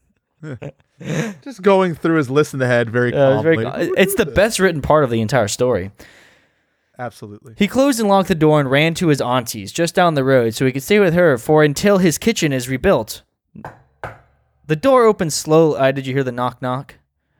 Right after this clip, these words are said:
Speaker 1: Uh,
Speaker 2: Oh, I heard.
Speaker 1: Okay. The door opens slowly and creaks as she opens it.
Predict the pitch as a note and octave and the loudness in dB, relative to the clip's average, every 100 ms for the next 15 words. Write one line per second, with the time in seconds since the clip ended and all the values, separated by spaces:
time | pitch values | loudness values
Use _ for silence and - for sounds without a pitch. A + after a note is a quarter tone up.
0 | _ _ A#2+ A#2+ - B2+ B2+ C3+ C#3 A#2+ | _ _ -10 -10 -10 -8 -8 -6 -4 -6
1 | A#2 - _ _ _ _ _ C#3+ A3 B3+ | -6 -20 _ _ _ _ _ 0 4 4
2 | G#3+ F#3 - G3 F#3+ D3 B2+ - G3+ - | 2 -4 0 2 4 2 -2 -6 -6 -4
3 | D3 C3+ C3+ C#3+ A2+ G2+ F#2 | -4 0 0 -2 -6 -10 -16